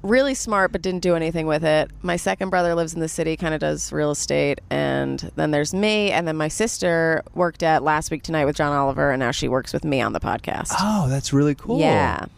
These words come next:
Speaker 2: What was she
Speaker 1: Yeah.
Speaker 2: doing with, on Last Week Tonight?
Speaker 1: Research.
Speaker 2: Okay, so is she
Speaker 1: Yeah,
Speaker 2: now your
Speaker 1: so
Speaker 2: research
Speaker 1: she
Speaker 2: person?
Speaker 1: Exactly.
Speaker 2: That's
Speaker 1: And
Speaker 2: really
Speaker 1: my
Speaker 2: great.
Speaker 1: pro-, she was, like, a, a research associate producer.
Speaker 2: It's pretty amazing that you're able to swoop your sister from John Oliver, who I hear is a great boss.
Speaker 1: Oh, he's the most wonderful boss, and I'm
Speaker 2: Yeah.
Speaker 1: the most terrible to her. I don't know
Speaker 2: <laughs>
Speaker 1: how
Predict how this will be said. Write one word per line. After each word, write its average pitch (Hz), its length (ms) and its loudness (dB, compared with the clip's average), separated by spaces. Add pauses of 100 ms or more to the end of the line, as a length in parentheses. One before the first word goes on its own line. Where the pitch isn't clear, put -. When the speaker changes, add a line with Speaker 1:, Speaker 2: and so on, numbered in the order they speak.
(200)
Speaker 2:
What 156 160 4
was 180 80 2
she - 60 -2
Speaker 1:
Yeah. 180 60 -6
Speaker 2:
doing 170 140 4
with, 160 240 0
on 127 220 2
Last 123 220 0
Week 123 100 -2
Tonight? 135 240 2
Speaker 1:
Research. - 800 -4 (420)
Speaker 2:
Okay, 101 340 2
so - 140 4
is - 80 2
she 165 120 2
Speaker 1:
Yeah, 135 60 0
Speaker 2:
now 120 100 4
your 120 200 4
Speaker 1:
so 110 60 0
Speaker 2:
research 120 260 0
Speaker 1:
she - 60 -12
Speaker 2:
person? 151 280 0
Speaker 1:
Exactly. - 800 -4
Speaker 2:
That's 107 200 2
Speaker 1:
And 98 100 0
Speaker 2:
really - 160 0
Speaker 1:
my 160 100 -2
Speaker 2:
great. 90 140 0
Speaker 1:
pro-, 175 100 -6
she 196 240 -4
was, 185 160 0
like, 180 140 2
a, 165 220 2
a 156 240 2
research 165 520 -2
associate 135 400 -2
producer. - 580 -4
Speaker 2:
It's - 140 0
pretty 240 220 0
amazing 139 440 2
that 113 60 -2
you're 117 160 2
able 113 160 2
to 107 80 2
swoop - 480 0
your 113 100 2
sister 120 400 0
from 104 200 0
John 95 220 2
Oliver, 98 380 2
who 113 160 6
I 107 60 2
hear 135 220 0
is 113 120 -2
a 104 60 -4
great 92 220 -2
boss. 87 420 0
Speaker 1:
Oh, 202 100 4
he's 190 220 -4
the 180 80 -4
most 170 320 0
wonderful 170 460 0
boss, 151 280 2
and 156 80 -4
I'm 143 80 2
Speaker 2:
Yeah. 95 80 2
Speaker 1:
the 160 60 0
most 151 240 -2
terrible 113 460 0
to 160 100 -4
her. 156 160 0
I 127 120 0
don't 156 380 0
know 139 480 -2
Speaker 2:
<laughs> 185 80 -4
Speaker 1:
how 110 560 -2